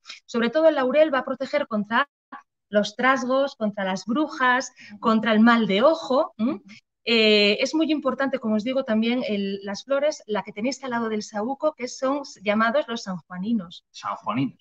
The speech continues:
Speaker 1: O san-, san-, sanjuanines, sanjuaninos,
Speaker 2: Sanjuaninos.
Speaker 1: sanjuanines. Esta flor, eh,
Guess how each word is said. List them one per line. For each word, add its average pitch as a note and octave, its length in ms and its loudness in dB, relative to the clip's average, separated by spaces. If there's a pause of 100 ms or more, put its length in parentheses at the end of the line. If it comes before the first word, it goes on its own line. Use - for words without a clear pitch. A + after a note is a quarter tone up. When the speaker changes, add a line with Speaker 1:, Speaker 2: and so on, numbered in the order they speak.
Speaker 1:
O A3 100 2
san-, G#3+ 280 0
san-, F#3+ 340 -6
sanjuanines, C4+ 840 0
sanjuaninos, B3 680 -2
Speaker 2:
Sanjuaninos. - 0 -
Speaker 1:
sanjuanines. B3 720 0 (380)
Esta A#3 240 -4
flor, D4 400 2 (580)
eh, F#3 680 0